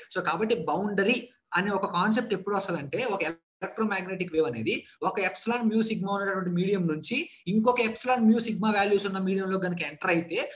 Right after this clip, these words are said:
అది మనం boundary కింద consider చేస్తాం. And ఆ boundary దగ్గర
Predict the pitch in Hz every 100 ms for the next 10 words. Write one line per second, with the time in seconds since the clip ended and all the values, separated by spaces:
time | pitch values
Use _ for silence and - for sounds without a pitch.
0 | - 123 151 175 294 226 262 180 185 202
1 | 196 190 180 160 170 165 143 117 113 220
2 | - - - 202 208 175 185 226 240 254
3 | 190 - 127